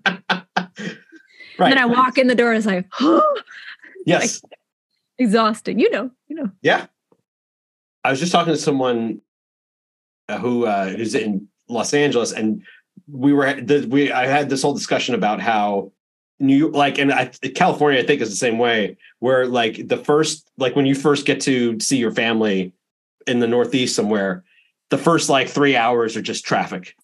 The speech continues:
Speaker 1: That's all you
Speaker 2: Yeah.
Speaker 1: talk about. And then you get into, like, how's the, how are you
Speaker 2: Absolutely.
Speaker 1: doing? Like, yeah.
Speaker 2: Oh, yeah, yeah. Yeah, I mean, you're not gonna believe this. Like, the West Side, there was, like, there was, like, an accident, and there's, like, one lane, and then nobody was moving, and then you get up to the hutch, and it's like,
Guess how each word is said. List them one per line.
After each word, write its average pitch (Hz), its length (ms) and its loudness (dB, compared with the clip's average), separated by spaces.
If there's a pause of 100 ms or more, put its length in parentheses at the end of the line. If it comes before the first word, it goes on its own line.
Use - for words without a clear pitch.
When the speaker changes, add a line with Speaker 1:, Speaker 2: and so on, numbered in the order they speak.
(880)
Speaker 1:
That's 147 220 2
all 175 100 4
you 160 60 4
Speaker 2:
Yeah. - 20 -6
Speaker 1:
talk 147 140 2
about. 156 160 0
And 180 180 6
then 196 240 4
you 160 140 2
get 151 140 4
into, 139 280 2
like, 120 240 -2
how's 143 460 0
the, 139 280 0
how 147 100 2
are 143 60 2
you 127 100 0
Speaker 2:
Absolutely. 117 240 -2 (100)
Speaker 1:
doing? 165 100 -8
Like, 101 160 -8 (420)
yeah. 233 240 -4
Speaker 2:
Oh, 349 140 4
yeah, 294 220 0
yeah. 233 220 0 (480)
Yeah, 151 220 0
I 226 60 0
mean, 277 180 2
you're 349 160 0
not 339 100 0
gonna 339 120 -2
believe 370 240 -2
this. - 160 -16
Like, 190 220 -6
the 214 80 -4
West 254 260 0
Side, 285 400 2
there 240 100 2
was, 208 160 -2
like, 185 280 -2 (100)
there 262 80 0
was, 214 80 0
like, 180 160 -2
an 202 120 -4
accident, 294 560 2
and 233 60 -2
there's, 208 160 0
like, 196 120 -2
one 208 260 2
lane, 294 280 2
and 233 120 4
then 175 100 -4
nobody 190 300 0
was 196 200 2
moving, 294 500 2
and 226 120 2
then 208 80 0
you 202 120 0
get 214 100 2
up 202 140 -2
to 208 80 -6
the 202 120 -2
hutch, 302 360 0
and 220 100 -4
it's 190 160 -6
like, 180 260 -2